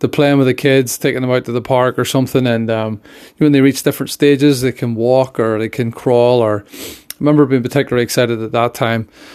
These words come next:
Um, but I asked that question today. Um, you know what the, uh, the answer that's gonna be, obviously, as Christians, our favourite time of day sh-, really should be the time we spend with God.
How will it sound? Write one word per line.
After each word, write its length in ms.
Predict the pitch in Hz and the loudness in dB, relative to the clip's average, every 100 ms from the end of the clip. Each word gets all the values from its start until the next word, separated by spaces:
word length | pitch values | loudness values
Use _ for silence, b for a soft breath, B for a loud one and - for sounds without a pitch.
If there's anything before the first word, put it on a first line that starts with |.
| B - | B -4
Um, 520 | 113 113 113 113 117 - - - | -2 0 0 -2 -4 -12 -8 0
but 280 | 165 170 | 0 2
I 160 | 175 170 | 2 2
asked 260 | 190 254 247 | 2 0 0
that 160 | 208 | 0
question 380 | 208 170 - 151 | 2 0 0 -2
today. 420 | 147 139 139 131 b b b - | 2 4 4 0 b b b -6
Um, 340 | 120 123 127 | -2 -2 -2
you 140 | - 185 | 0 2
know 100 | 240 | 4
what 260 | 196 175 | 4 2
the, 520 | 151 147 143 139 139 - | 0 2 2 2 -2 -2
uh, 20 | |
the 140 | 135 | 0
answer 380 | 135 139 139 131 | 0 0 0 -2
that's 420 | 131 151 143 - | -2 2 2 0
gonna 240 | - 139 127 | 0 2 2
be, 360 | 156 139 131 | 2 2 0
obviously, 460 | 123 120 131 - 127 | -2 -2 -2 0 2
as 340 | 120 - 135 | 0 -2 -4
Christians, 520 | - 220 - 180 160 | 0 0 2 0 2
our 120 | 131 131 | 0 0
favourite 300 | 160 151 151 | 0 0 0
time 340 | 151 143 147 | 2 2 0
of 180 | - 123 | -6 -6
day 320 | - 120 123 | -2 0 0
sh-, 160 | 135 - | -2 0
really 200 | 156 147 | 0 2
should 180 | - 131 | 0 0
be 80 | 127 | 0
the 60 | |
time 260 | 127 135 127 | 0 0 0
we 80 | 123 | 0
spend 320 | - 120 113 | 0 0 -2
with 120 | - | -2
God. 360 | 120 104 101 | 0 0 -2